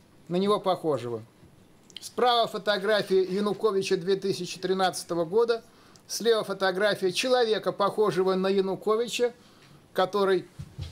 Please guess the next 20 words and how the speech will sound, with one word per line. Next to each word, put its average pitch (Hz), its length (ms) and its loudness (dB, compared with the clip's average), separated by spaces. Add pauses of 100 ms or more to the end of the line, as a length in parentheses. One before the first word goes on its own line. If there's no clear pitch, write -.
(120)
вещает 208 680 0 (400)
на 175 200 2
конференциях, 165 840 -2 (800)
на 160 160 -2
пресс-конференциях. 165 1000 -4 (3000)
А 202 160 2
если 262 340 2
это 190 220 0
так, 175 420 0 (540)
то 240 100 6
наверняка 247 720 2
соглашение 214 720 2
с - 80 -4
компаниями 180 680 0
Shell 185 380 0
и 180 100 0
Chevron 196 440 0
подписывал 190 720 -2
не 226 240 2
Янукович, 165 720 -2